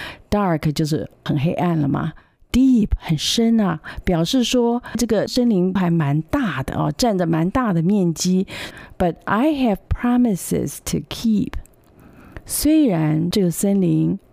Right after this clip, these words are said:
蛮可爱的，虽然说有点黑黑的，然后呢，我也越走越深的路了，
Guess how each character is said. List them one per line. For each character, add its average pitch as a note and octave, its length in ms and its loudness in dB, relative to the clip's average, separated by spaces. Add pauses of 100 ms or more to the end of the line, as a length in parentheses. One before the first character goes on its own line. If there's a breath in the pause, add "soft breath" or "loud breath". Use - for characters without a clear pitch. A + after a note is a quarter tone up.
(640)
蛮 D#3+ 200 0
可 E3+ 200 -2
爱 E3+ 300 0
的， - 200 -4 (540 loud breath)
虽 C#4 220 2
然 G3+ 180 2
说 G#3+ 320 0
有 F3 180 2
点 F3+ 160 0
黑 A3+ 260 0
黑 A#3+ 260 2
的， F3 260 0 (300 loud breath)
然 F3+ 180 0
后 A#3 240 2
呢， F#3 480 2
我 E3 140 0
也 F3+ 140 2
越 A3 260 2
走 D3+ 280 -2
越 A#3 240 2
深 A3 320 0
的 G3+ 100 2
路 A#3 340 2
了， C#3 280 -4